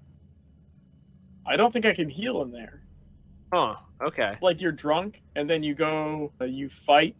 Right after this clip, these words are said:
Speaker 1: the Oni. Or no, you fight, let's see. You fight the cook,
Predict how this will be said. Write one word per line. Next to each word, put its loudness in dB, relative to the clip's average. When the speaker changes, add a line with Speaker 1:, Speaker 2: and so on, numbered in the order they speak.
Speaker 1:
the 4
Oni. 0
Or -2
no, 8
you 4
fight, 4
let's -6
see. -2
You -2
fight 4
the 0
cook, -4